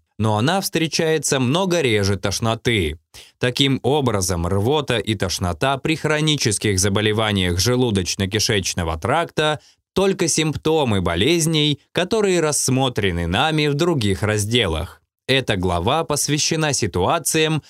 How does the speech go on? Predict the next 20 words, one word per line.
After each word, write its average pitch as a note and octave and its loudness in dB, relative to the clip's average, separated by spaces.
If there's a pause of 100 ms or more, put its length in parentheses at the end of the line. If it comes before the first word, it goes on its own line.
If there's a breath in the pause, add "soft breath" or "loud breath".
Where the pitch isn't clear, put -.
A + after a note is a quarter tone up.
(120)
когда E3 0
тошнота C#3+ 0
и G2 -2
рвота — D#3 0
их D#3+ -2
главное A2 0
проявление. G#2 0 (360 soft breath)
Эти C3+ 0
ситуации C3+ 0
почти A#2+ -2
всегда G2 0
носят D#3 -2 (100)
функциональный G2 0
характер. E2 -2 (800 soft breath)
Если A2+ 2
тошнота G#2 0
и - -4
рвота — D#3 0 (160)
единственные C3+ 0
симптомы. F2 -2